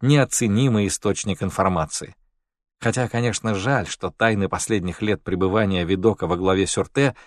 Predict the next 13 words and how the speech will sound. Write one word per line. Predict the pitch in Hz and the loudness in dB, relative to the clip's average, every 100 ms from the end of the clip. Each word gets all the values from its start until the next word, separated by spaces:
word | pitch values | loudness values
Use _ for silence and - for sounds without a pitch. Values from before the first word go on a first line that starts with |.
| _ _ _ _ | _ _ _ _
так | 127 - | -4 0
и | 107 | 2
не | 107 | 4
увидели | 98 95 98 92 85 | 2 2 0 0 -2
свет. | - 90 78 - _ _ _ _ _ _ _ _ _ | -4 -2 -4 -4 _ _ _ _ _ _ _ _ _
Записки | 123 143 190 165 - 147 - | 4 4 4 -2 2 2 4
Эжена | 139 107 143 131 | 0 4 2 2
Франсуа | 131 127 113 131 113 | 0 0 2 2 2
Видока, | 92 87 143 147 135 | 2 4 4 6 4
начальника | 107 104 98 131 117 101 95 | 4 2 2 2 2 2 0
парижской | 101 104 113 - - | 0 2 0 0 -4
тайной | 98 104 95 90 | 0 0 2 0
полиции, | - 95 131 143 139 123 | 0 0 0 0 0 0